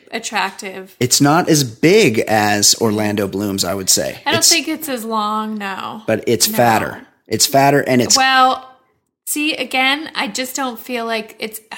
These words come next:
Speaker 1: uh,
Speaker 2: You're
Speaker 1: I
Speaker 2: not
Speaker 1: don't,
Speaker 2: sure.
Speaker 1: Well, I don't feel like, like you can compare. Orlando's was blurry and it was much further away.
Speaker 2: Right.
Speaker 1: If there was a picture of Orlando's that was that clear
Speaker 2: Yes.
Speaker 1: and that close, I think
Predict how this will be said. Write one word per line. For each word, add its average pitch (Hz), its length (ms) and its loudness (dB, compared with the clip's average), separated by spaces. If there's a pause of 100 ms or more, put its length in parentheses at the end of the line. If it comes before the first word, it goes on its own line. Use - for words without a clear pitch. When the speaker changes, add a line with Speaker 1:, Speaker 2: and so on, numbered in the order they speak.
Speaker 1:
uh, - 80 -14 (140)
Speaker 2:
You're 127 120 2
Speaker 1:
I - 40 6
Speaker 2:
not 117 100 4
Speaker 1:
don't, 262 180 4
Speaker 2:
sure. 95 260 0 (100)
Speaker 1:
Well, 294 120 0
I 302 60 4
don't 330 180 -2
feel 349 140 -4
like, 320 260 -4
like 269 220 -4
you 254 100 -6
can 247 200 -12
compare. 226 600 -6 (380)
Orlando's 262 480 2
was 240 140 -8
blurry 214 440 -6
and 208 80 -8
it 202 40 -12
was 208 160 -14
much 202 220 -10
further 185 280 -10
away. 175 400 -6
Speaker 2:
Right. 101 160 0
Speaker 1:
If - 60 0
there 262 100 2
was 285 160 -2
a 262 80 -4
picture 240 460 -10
of 220 100 -8
Orlando's 208 540 -6
that 190 120 -10
was 208 200 -10
that 196 400 -2 (160)
clear 208 680 -6
Speaker 2:
Yes. - 380 -8
Speaker 1:
and 208 160 -6
that 196 300 -2
close, 196 440 -8
I 214 80 -8
think 214 340 -14